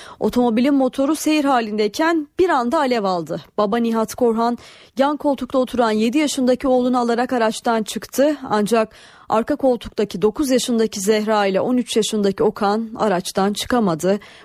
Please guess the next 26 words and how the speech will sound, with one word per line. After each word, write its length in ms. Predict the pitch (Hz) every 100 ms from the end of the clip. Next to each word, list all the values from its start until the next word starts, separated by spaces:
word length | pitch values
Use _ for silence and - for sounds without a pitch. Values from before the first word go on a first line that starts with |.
| -
Baba 320 | 208 190 214 214
alev 260 | 202 208
topuna 440 | 202 220 196 202 196
dönen 220 | 202 196
araçta 540 | 202 190 196 - 220 214 - - 185
diğer 280 | 220 262 285
çocuklarını 640 | 254 220 226 247 247 254
da 80 | 226
kurtarmak 640 | 220 202 208 185 180 185
istedi 400 | 196 - 180 220
ama 200 | 196 196
ne 120 | 208
yazık 300 | 196 170 180
ki 100 | 190
başarılı 420 | 185 - 190 180
olamadı. 500 | 190 180 170 170 175 151
İki 160 | 196 208
kardeş 420 | 196 180 180 185
hayatını 440 | 180 170 - 196
kaybetti. 580 | 196 180 170 170 - 190 - - - -
Yanan 220 | 202 208
araç 380 | 190 185 220 -
itfaiye 400 | 185 - 190 196
tarafından 600 | 202 180 - 180 190 196
güçlükle 560 | 175 175 - 269 247 196
söndürüldü. 760 | 190 170 170 170 160 208